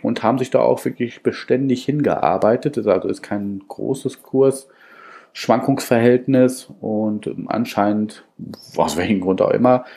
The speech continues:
läuft's wohl jedes Jahr eh zu Weihnachten ganz gut mit dem, mit dem Bitcoin-Kurs.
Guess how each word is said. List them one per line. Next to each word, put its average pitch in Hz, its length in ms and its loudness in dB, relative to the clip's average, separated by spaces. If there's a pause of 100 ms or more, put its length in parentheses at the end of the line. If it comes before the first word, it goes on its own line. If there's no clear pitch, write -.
(140)
läuft's 104 360 2
wohl 98 140 4
jedes 107 280 0
Jahr 107 220 4
eh - 120 2
zu 82 200 -2
Weihnachten 85 340 0
ganz 95 220 0
gut 110 260 -2
mit 104 120 -2
dem, 104 240 -4 (160)
mit 98 180 -6
dem 95 180 0
Bitcoin-Kurs. - 960 0